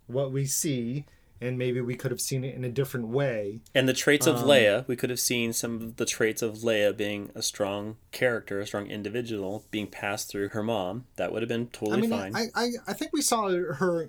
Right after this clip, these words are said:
Speaker 1: being a strong character. She was forceful with Anakin at,
Speaker 2: Yes.
Speaker 1: at points. She
Speaker 2: Yes.
Speaker 1: defended herself, uh, later in the film and, and things like that. But do you need to see this movie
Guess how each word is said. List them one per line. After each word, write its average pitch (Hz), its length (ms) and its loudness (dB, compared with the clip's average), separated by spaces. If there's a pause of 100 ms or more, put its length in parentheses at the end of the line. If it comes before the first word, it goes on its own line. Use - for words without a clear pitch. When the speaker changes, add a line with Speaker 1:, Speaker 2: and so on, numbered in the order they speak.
Speaker 1:
being 147 240 2
a 127 60 2
strong 135 320 0
character. 139 480 0
She 135 140 -2
was 120 220 -2
forceful 147 560 0
with 135 120 0
Anakin 135 480 0
at, - 120 -4 (100)
Speaker 2:
Yes. 135 300 -2
Speaker 1:
at 139 60 2
points. 131 300 0
She - 140 -2
Speaker 2:
Yes. - 280 -6 (200)
Speaker 1:
defended 131 400 -2
herself, 123 580 -2 (300)
uh, 123 100 -2
later 123 300 0
in 123 80 -2
the 123 80 -4
film 123 340 -2
and, 117 240 -4
and 131 100 -6
things 123 220 -2
like 117 140 -4
that. 123 260 -2
But 120 180 -4 (400)
do 143 100 0
you 147 180 0
need 139 180 0
to 135 60 -2
see 147 240 -2
this 147 200 0
movie 147 540 -2